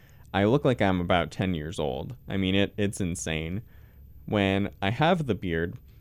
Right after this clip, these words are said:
I look pretty normal, I would say. That's my standard look. I tried wearing a goatee for, like, a month, and that,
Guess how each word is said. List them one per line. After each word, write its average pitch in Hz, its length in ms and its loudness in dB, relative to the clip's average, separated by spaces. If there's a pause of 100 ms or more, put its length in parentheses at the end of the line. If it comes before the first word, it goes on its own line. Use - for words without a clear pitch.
(500)
I 110 80 4
look 117 300 2
pretty 113 260 0
normal, 90 500 -2 (120)
I 90 140 -2
would 90 160 -4
say. 92 380 -2
That's - 220 -10
my 104 100 -2
standard 85 460 -4
look. 87 280 -4 (360)
I 107 80 0
tried 139 340 4
wearing 120 240 2
a 95 100 2
goatee 95 680 0 (320)
for, 123 200 -4
like, 120 180 0
a 135 40 -2
month, 139 420 0 (340)
and 107 120 0
that, 120 220 2